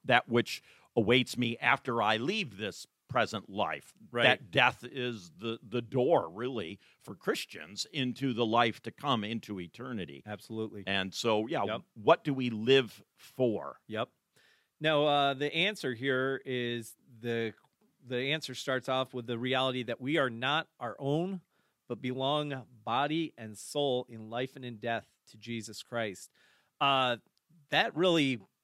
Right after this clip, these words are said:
Speaker 2: m-, smashes heads with the Western culture, with the radical individualism and, uh,
Speaker 1: Mm.
Speaker 2: you know,
Speaker 1: Yeah.
Speaker 2: freedom-mindedness that we see around us, that n-,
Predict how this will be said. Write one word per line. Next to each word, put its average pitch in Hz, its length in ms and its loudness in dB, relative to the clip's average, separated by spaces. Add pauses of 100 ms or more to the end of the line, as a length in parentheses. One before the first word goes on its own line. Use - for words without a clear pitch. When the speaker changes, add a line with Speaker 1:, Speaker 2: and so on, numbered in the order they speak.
(160)
Speaker 2:
m-, 117 440 -6
smashes 156 580 0
heads 123 380 2
with 113 240 -6
the 120 400 -2 (100)
Western 147 800 0 (260)
culture, 151 680 0 (320)
with 123 160 -2
the 123 340 0
radical 135 880 0
individualism 131 1300 -2
and, 113 260 -8
uh, 113 300 -4
Speaker 1:
Mm. 113 120 -4
Speaker 2:
you 120 60 -4
know, 131 240 -4 (260)
Speaker 1:
Yeah. 147 140 -12
Speaker 2:
freedom-mindedness 135 1040 0
that 123 160 -4
we 131 160 -4
see 135 280 -4
around 127 360 0
us, 120 140 -2
that 120 240 -2 (360)
n-, 131 80 -6